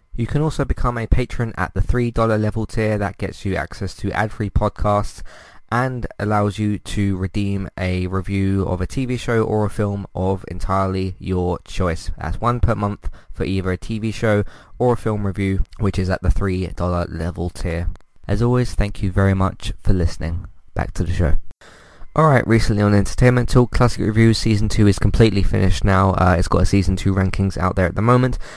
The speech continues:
and that is the final episode of Classic Reviews for Season two, and it will be back, it will be back, uh, in December, so look out for it in December, of course.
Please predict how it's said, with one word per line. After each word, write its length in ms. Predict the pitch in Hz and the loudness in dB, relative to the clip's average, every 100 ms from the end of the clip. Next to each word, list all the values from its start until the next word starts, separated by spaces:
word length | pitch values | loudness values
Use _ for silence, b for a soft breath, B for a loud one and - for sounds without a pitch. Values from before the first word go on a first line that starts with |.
| B | B
and 200 | 113 117 | 0 2
that 160 | 110 - | 2 4
is 160 | 104 | 2
the 100 | 101 | 2
final 460 | 98 98 98 90 90 | 2 4 4 4 4
episode 500 | - - 95 90 85 | 6 6 6 4 4
of 160 | 87 - | 2 2
Classic 300 | 90 - 87 | 2 2 -2
Reviews 320 | 90 92 - | 0 0 0
for 100 | 95 | 0
Season 320 | - 107 - | 0 0 2
two, 240 | - 135 87 - | 4 4 4 0
and 100 | 101 | 0
it 80 | 90 | 2
will 140 | 95 | 4
be 120 | 98 | 4
back, 380 | 92 92 - - B B B - | 4 2 2 -6 B B B 0
it 180 | 104 110 | 2 2
will 120 | 104 | 2
be 160 | 101 | 2
back, 440 | 95 123 123 - - - - - _ _ _ - - | 4 4 2 0 -4 -6 -18 -20 _ _ _ -8 2
uh, 220 | 95 95 | 4 6
in 140 | 104 98 | 4 4
December, 420 | 92 - 87 85 | 4 4 4 2
so 160 | - | 2
look 240 | 87 87 - | 4 4 4
out 120 | 87 | 4
for 160 | - 85 | 4 2
it 80 | |
in 260 | - 85 85 | 0 0 0
December, 480 | 87 101 117 92 82 | 2 4 6 6 4
of 140 | - - | 2 6
course. 320 | 87 87 | 6 6